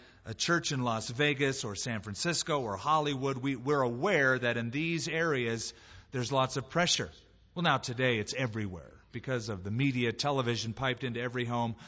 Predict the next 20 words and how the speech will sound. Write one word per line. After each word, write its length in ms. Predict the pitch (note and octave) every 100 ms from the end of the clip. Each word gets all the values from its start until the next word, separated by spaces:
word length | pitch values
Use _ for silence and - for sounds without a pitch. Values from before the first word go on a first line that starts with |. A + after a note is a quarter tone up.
| - - - _ A2
The, 200 | G2 F2
the 140 | G2+
values 680 | F#2+ C3+ D#3+ G#3+ G#3+ G3+ D#3
of 100 | C#3+
the 100 | C#3+
world 400 | B2+ B2+ B2+ A#2+
are 120 | G#2
constantly 760 | - - F#3+ G#3+ - G#3 F3+
barraging 840 | C3 A#2+ C#3 D3 E3+ E3 B2+ B2 A2
us. 160 | G2+
So 180 | - A#2
to 160 | - C3+
maintain 880 | C#3 E3+ E3 - E3 C3+ A2 A2 A#2 - - - - -
a 120 | A#2
strong 580 | - - E3+ E3 F3+ F3+
witness 800 | G3 G3 A2 F#2 - - - - - _ _ _ _
gets 160 | C3 B2+
harder 380 | C#3 D#3+ D#3+ E3+
and 100 | E3
harder. 380 | F3 F#3 G#2